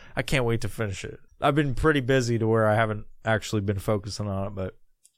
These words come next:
uh, after I get off this podcast, I'll probably write some more of it 'cause it's super, it's super fun. Like, the creative side of it is just, it just gets my jollies, <laughs> dude. It just gets my jollies off.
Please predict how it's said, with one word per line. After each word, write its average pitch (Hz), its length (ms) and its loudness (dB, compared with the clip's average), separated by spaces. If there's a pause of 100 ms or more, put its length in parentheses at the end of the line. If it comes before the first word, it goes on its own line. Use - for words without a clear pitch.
(140)
uh, 95 60 -6
after 110 420 2
I 113 40 0
get 110 100 2
off 104 160 4
this 101 140 -4
podcast, 98 440 0
I'll 98 80 -6
probably 104 220 -4
write 95 220 -4
some 98 120 -6
more 95 200 -8
of 95 80 -8
it 95 100 -12 (100)
'cause 120 160 0
it's 110 120 0
super, 143 260 2
it's 131 220 0
super 175 340 2
fun. 104 380 -2 (180)
Like, 131 320 0
the 139 100 2
creative 160 640 2
side 147 300 4
of 151 80 0
it 127 120 0
is 117 140 -2
just, 131 220 2
it 127 160 0
just 151 260 0
gets 139 300 0
my 120 160 -2
jollies, 113 560 0
<laughs> - 0 -
dude. - 280 0
It 123 280 -6
just 151 200 -6
gets 208 220 4
my 180 140 4
jollies 185 560 6
off. 113 340 -2